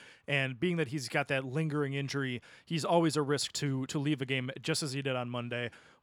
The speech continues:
Uh, we're sorry to all the fantasy owners out there who needed him to have a big game to pull out that W.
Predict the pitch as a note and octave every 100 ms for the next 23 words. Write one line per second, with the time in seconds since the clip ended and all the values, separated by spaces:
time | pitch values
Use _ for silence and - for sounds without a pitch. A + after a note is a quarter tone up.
0 | - C#3+ C3+ B2+ B2+ E3 D3 E3+ D#3 D3
1 | C#3 - D3 C#3+ D#3 C#3 C3+ C3+ C3 C#3
2 | B2+ C3 B2+ B2 - - - D#3 D3 C#3
3 | C3 B2+ A#2+ B2 B2 A#2+ A2+ C3 A2+ A#2
4 | G#2+ A2+ A2